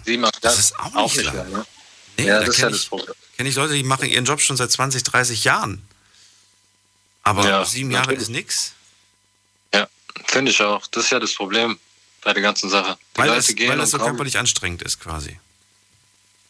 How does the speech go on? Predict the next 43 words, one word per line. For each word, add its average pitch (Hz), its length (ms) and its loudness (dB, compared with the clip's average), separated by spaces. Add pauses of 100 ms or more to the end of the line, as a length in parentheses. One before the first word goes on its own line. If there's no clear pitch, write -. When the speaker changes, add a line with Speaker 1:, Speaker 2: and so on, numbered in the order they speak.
(200)
Speaker 1:
Ja, 131 160 4
nicht 147 200 -2
wegen 147 120 0
körperlich. 143 460 0
Ich - 60 -6
sag 131 200 0
mal, 127 240 0 (260)
äh, 117 260 0 (300)
nach 117 220 0 (120)
zwei, 120 260 2
drei 117 180 2
Jahren 127 220 -2
will 117 100 -6
man 117 120 -4
auch 117 160 -2
ein 113 80 -10
bisschen 113 260 -6
mehr 113 140 0
Geld 120 200 0
in 131 60 -8
der 120 120 2
Tasche 120 280 0
haben. 113 280 0 (160)
Dann 104 140 -12
fragt - 280 0
man 113 120 -4
den 107 120 -4
Chef, - 420 0
„Und, 117 220 -4
wie 107 100 0
schaut's - 280 2
aus? 110 360 2
Speaker 2:
Mhm. 95 240 -6 (120)
Speaker 1:
Krieg 107 140 2
ich 101 60 0
ein 95 40 -6
bisschen 107 260 0
mehr?“ 120 260 0 (600)
Und 101 160 -6
dann 107 260 -2 (640)
kriegt 120 180 0
man 113 120 0
nur, 117 200 -2